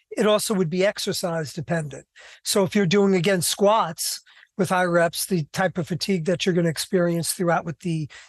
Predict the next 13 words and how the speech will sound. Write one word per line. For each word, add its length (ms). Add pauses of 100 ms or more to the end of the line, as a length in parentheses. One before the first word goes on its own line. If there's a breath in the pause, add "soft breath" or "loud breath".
(280 loud breath)
uh, 160
metabolic 520
acidosis 760
that's 180
building 340
up, 140 (160)
uh, 280 (300)
through 220
the 80
circulatory 600
system 340
would 160
be 240